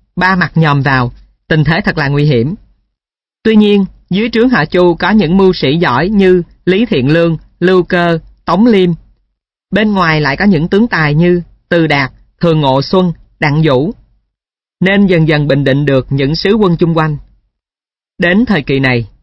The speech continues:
Chu Nguyên Chương tự cảm thấy mình đã đủ sức thống nhất Trung Hoa, nên sai người lật thuyền giết chết Hàn Lâm Nhi, con của Hàn Sơn Đồng, vua nhà Tống, vào tháng Giêng năm một nghìn ba trăm sáu mươi sáu, và sau đó không còn nhân danh triều đình bù nhìn này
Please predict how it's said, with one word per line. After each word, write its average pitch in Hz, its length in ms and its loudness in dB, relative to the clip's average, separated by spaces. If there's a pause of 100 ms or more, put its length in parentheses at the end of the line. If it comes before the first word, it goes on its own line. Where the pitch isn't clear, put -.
(360)
Chu 202 140 2
Nguyên 196 200 2
Chương 180 260 0
tự 139 260 -2
cảm 143 180 -6
thấy 190 160 -2
mình 151 260 0
đã 131 180 -2
đủ 135 200 0
sức 233 220 -2
thống 214 180 0
nhất 254 160 0
Trung 180 160 0
Hoa, 160 280 -2 (520)
nên 196 240 0
sai 190 260 -2
người 151 180 0
lật 131 200 -4
thuyền 127 380 -2
giết 220 220 -4
chết - 240 -2
Hàn 147 200 -4
Lâm 151 200 0
Nhi, 160 240 -2 (580)
con 175 280 0
của 139 240 0
Hàn 175 240 -2
Sơn 151 220 -4
Đồng, 135 200 -2 (240)
vua 156 200 0
nhà 147 160 0
Tống, 147 320 -4 (480)
vào 156 180 -2
tháng 202 200 0
Giêng 190 160 2
năm 175 100 0
một 156 60 -4
nghìn 139 240 -4
ba 160 140 -2
trăm 165 200 -2
sáu 175 160 -4
mươi 185 100 -2
sáu, 170 340 -6 (600)
và 131 280 -2
sau 156 180 -2
đó 156 300 -2
không 185 240 -4
còn 139 260 -2
nhân 156 180 0
danh 160 160 -2
triều 139 160 -2
đình 123 220 -2
bù 131 140 0
nhìn 131 240 0
này 117 260 -2